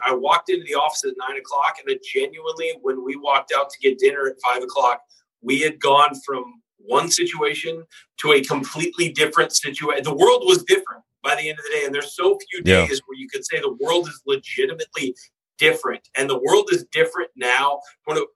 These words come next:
Speaker 1: whether it's alarmist or not, there's a legitimate thing going on where things are
Speaker 2: Yeah.
Speaker 1: trending in a different direction. And, and so, uh, we'll see what happens. I hope they have the N C A A tournament just because, you know, with limited fans, obviously they're gonna do it that way,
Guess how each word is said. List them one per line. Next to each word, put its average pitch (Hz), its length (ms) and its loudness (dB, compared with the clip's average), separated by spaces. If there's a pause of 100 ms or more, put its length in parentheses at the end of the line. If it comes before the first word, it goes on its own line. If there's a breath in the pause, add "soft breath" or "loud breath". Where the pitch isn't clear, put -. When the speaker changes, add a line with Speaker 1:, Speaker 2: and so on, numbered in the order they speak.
(100)
Speaker 1:
whether 202 240 6
it's 190 140 0
alarmist - 600 0
or 123 80 -6
not, 127 360 0 (500)
there's 156 260 -2
a 151 60 -10
legitimate 156 680 0
thing 165 180 -2
going 139 300 0
on 120 280 -4
where 123 160 2
things 165 260 -6
are 131 240 0
Speaker 2:
Yeah. 87 140 4
Speaker 1:
trending 165 280 -2
in 135 100 0
a 123 100 0
different - 360 -4
direction. - 520 -2 (280)
And, 120 100 -6
and - 220 0
so, 127 440 4 (420 soft breath)
uh, - 260 4
we'll 202 140 6
see 220 200 -2
what 185 200 6
happens. 170 520 0 (160)
I 180 100 2
hope 170 360 2
they 165 100 2 (120)
have 156 100 -4
the 165 160 -8
N 165 80 -2
C 170 180 -10
A 156 40 -6
A 156 120 -12
tournament 151 440 -6 (120)
just 156 280 -6
because, 139 640 2 (240)
you 151 80 0
know, 147 100 4
with 143 180 2
limited 165 320 0
fans, 151 280 2
obviously 135 360 2
they're 127 140 2
gonna 131 120 -2
do 127 140 2
it 120 100 0
that 143 220 0
way, 117 180 0